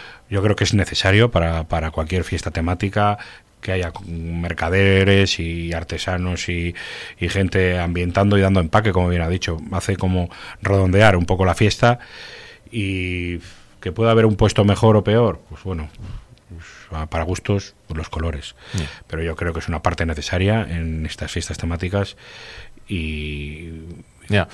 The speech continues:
Speaker 1: y necesaria.
Speaker 2: Eh, que el
Speaker 1: Como
Speaker 2: pulpo es muy caro, pues, pues no te, no lo to-, no lo tomes, ¿no? Es que no
Speaker 1: Es que, pero bueno, que no, no es una cosa grave, que seguro que esas personas van a darse su paseo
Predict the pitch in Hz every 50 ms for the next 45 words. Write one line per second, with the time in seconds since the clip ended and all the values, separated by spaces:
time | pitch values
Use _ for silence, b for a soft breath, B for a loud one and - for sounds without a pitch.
0 | - - 90 87 110 139 143 131 123 104 87 - - - - - 117 117 87 170
1 | 196 196 - 180 156 147 156 147 - 165 170 131 98 85 78 98 90 90 - -
2 | - - 82 78 90 98 104 - 95 90 90 85 85 98 107 90 82 80 - -
3 | - 104 98 90 80 - 175 120 - - - - 71 78 104 95 82 98 107 101
4 | 104 104 98 92 92 90 85 85 85 87 90 80 90 - - 85 82 78 - -
5 | - - - - - B B B B B 92 80 85 90 B B - - 107 101
6 | 101 98 78 73 73 - - 101 - - - - - - - - - - - 104
7 | 104 101 95 92 92 98 101 - - 98 87 85 87 - 90 82 82 80 80 78
8 | 78 78 78 78 80 80 82 90 90 90 92 90 82 80 82 - 92 95 107 101
9 | 90 87 90 - - 85 - - - 92 85 - 95 95 95 92 90 87 - 87
10 | - 85 - 85 87 - 113 113 117 117